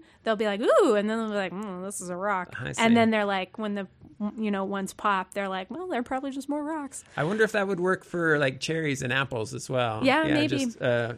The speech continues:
Speaker 2: Christmas
Speaker 1: Fake
Speaker 2: ornaments or
Speaker 1: Yeah,
Speaker 2: something on the
Speaker 1: exactly.
Speaker 2: tree.
Speaker 1: Just fake 'em out. I'm sure they'll, eventually they'll
Speaker 2: Right,
Speaker 1: definitely
Speaker 2: right.
Speaker 1: figure it out,
Speaker 2: Well, I
Speaker 1: but
Speaker 2: mean,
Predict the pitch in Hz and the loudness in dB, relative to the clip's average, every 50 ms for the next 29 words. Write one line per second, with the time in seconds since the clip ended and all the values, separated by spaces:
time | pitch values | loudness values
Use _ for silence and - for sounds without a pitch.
0 | - - - 139 131 247 - - - 135 127 127 131 127 123 127 127 - - 269 | -6 -4 0 4 6 6 4 4 2 2 2 2 2 2 0 0 -2 0 2 6
1 | 311 277 262 247 247 254 285 233 247 247 247 269 302 - 262 226 240 240 - 247 | 8 8 8 8 6 4 4 6 8 8 8 8 8 6 4 4 4 4 2 0
2 | 233 - - - 233 226 226 240 220 214 208 208 202 220 247 262 262 - 285 262 | 0 0 4 4 4 4 4 2 2 4 4 6 6 8 8 8 6 6 6 6
3 | 233 226 208 202 190 190 - 247 262 247 220 226 277 277 269 262 - 233 208 202 | 6 6 6 4 4 2 4 6 6 8 10 10 10 10 10 8 6 4 4 4
4 | 180 202 135 123 117 98 - - - 123 120 113 110 - 165 - 170 165 160 156 | 6 6 6 8 6 6 4 4 2 2 2 2 2 -2 -4 -6 -4 -4 -2 0
5 | 147 160 165 165 156 156 170 170 160 160 156 | 2 4 8 8 8 10 8 6 4 2 0